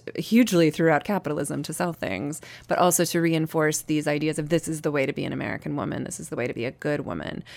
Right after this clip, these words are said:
And I think that's one of the things in nineteen ninety-four that caught my attention was that she was dignity, grace, class. Those were the, the words that were used to describe her just constantly.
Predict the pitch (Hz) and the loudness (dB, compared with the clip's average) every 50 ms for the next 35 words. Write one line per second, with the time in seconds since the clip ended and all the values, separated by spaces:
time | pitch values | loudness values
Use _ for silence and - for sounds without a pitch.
0 | - - - - - - - 165 175 165 - 175 160 - 160 151 - - - - | -18 -18 -20 -20 -10 -4 0 0 2 2 2 0 0 2 0 0 0 -2 -6 -2
1 | 175 196 214 214 208 185 185 175 - 160 151 151 147 147 160 151 151 147 135 131 | 0 2 4 4 4 4 2 2 2 0 0 0 0 -2 -2 -2 -2 -2 -2 -4
2 | - 156 143 135 135 143 147 - 175 165 160 - - - - - _ - - 156 | -4 -4 -4 -2 -4 -4 -4 -2 0 0 0 0 0 -4 -4 -6 _ -4 -4 -2
3 | - - 95 85 - - - 208 196 190 - 165 147 143 151 156 - 143 - - | -2 -2 -4 -4 -4 -2 0 0 0 0 0 -2 -4 -4 -4 -4 -6 -6 -4 -4
4 | 160 143 139 - - 160 151 - 160 160 165 180 175 175 170 151 151 147 143 151 | -4 -6 -6 -8 -10 -10 -4 -2 -2 0 0 0 0 0 0 -2 -2 -2 0 0
5 | 156 156 151 - - - - - 147 143 151 151 147 156 156 - - - - - | 0 0 -2 -4 -6 -8 -6 -2 0 2 2 2 0 0 -2 -4 -6 -6 -6 -2
6 | 170 170 165 170 165 165 175 170 156 175 165 151 - 160 165 165 151 170 165 160 | 2 4 4 4 6 4 2 4 4 2 2 0 -2 -2 -2 0 4 4 4 2
7 | 156 160 160 - 160 151 151 151 156 - - 170 156 - - 165 160 - - - | 2 -2 -4 -2 -2 -4 -4 -6 -6 -8 -10 -12 -10 -6 -6 -6 -6 -6 -8 -10
8 | - - - 175 - - - - - - - - - 190 185 175 175 175 - - | -8 -8 -8 -8 -8 -10 -12 -14 -14 -16 -16 -10 -8 -6 -4 -2 -4 -4 -6 -10
9 | - 156 - - 90 95 82 82 - | -12 -12 -8 -6 -6 -6 -6 -6 -10